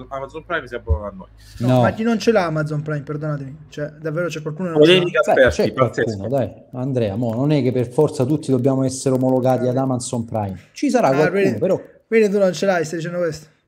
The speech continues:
Speaker 3: Io non ce l'ho Amazon Prime, io scrollo,
Speaker 1: <laughs>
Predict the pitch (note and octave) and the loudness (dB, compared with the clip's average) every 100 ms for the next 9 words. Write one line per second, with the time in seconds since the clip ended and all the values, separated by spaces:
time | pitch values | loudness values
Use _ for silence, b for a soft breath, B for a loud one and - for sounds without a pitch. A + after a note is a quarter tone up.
0 | _ _ - C#4+ C3+ D#3+ D#3+ - A#2 G#2 | _ _ -4 0 2 2 -2 -2 -2 -2
1 | G#2 G#2 - G#2 - - A#3 D#3+ A#3+ A#3+ | -4 -6 -8 -8 -4 4 6 6 6 4
2 | - C4+ G3+ C#4 C#4+ - G3 A3+ A#3+ B3 | 4 4 6 6 8 6 8 4 4 2
3 | A#3 C4+ G#3+ | 0 -4 -12